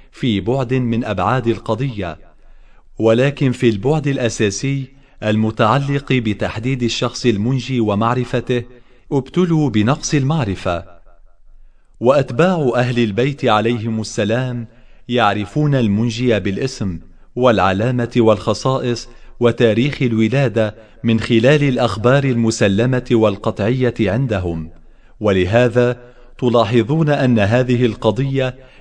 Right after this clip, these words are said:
ليست من مختصات الشيعة، بل إن جميع الأديان والمذاهب تؤمن بحتمية ظهور منقذ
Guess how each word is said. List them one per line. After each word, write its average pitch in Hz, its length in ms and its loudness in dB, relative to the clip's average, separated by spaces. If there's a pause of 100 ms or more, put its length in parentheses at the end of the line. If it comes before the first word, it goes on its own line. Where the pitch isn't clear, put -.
ليست 131 540 2
من 113 140 4
مختصات 113 680 -2
الشيعة، 92 720 -2 (380)
بل 104 200 0
إن 101 260 0
جميع 107 460 0
الأديان 110 600 0
والمذاهب 113 720 2 (440)
تؤمن 135 540 2
بحتمية 117 840 -2
ظهور 110 600 0
منقذ 123 420 -2